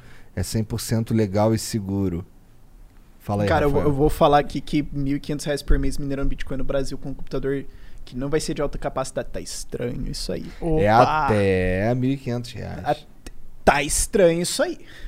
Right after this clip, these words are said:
Speaker 1: Então, ó, entra lá e vê se é quente.
Speaker 3: Vê se é quente.
Speaker 1: Regra
Speaker 3: Quanto
Speaker 1: número um, vai entrar lá e ver se é quente.
Speaker 2: Confere isso aí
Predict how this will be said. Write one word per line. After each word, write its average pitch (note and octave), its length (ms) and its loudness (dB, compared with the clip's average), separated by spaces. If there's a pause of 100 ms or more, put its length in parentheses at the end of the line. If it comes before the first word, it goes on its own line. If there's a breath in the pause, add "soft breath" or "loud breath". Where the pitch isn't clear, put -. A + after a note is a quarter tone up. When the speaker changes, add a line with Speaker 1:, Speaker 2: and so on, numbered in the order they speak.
Speaker 1:
Então, C#3 160 6
ó, A#2+ 140 6
entra C#3+ 340 6
lá C3+ 120 6
e D#3 40 8
vê D#3+ 120 6
se - 140 4
é - 20 6
quente. - 680 2
Speaker 3:
Vê E3+ 220 4
se C4 120 2
é - 20 2
quente. G3+ 240 4
Speaker 1:
Regra G3+ 300 10
Speaker 3:
Quanto G#3 60 8
Speaker 1:
número A#3 280 8
um, F#3 320 8
vai C3 260 6
entrar F3 240 8
lá D3+ 140 10
e F3+ 60 10
ver G3 100 6
se G3+ 140 0
é - 20 -8
quente. B2 440 0
Speaker 2:
Confere F#3 500 2
isso B3+ 180 0
aí G#3+ 80 2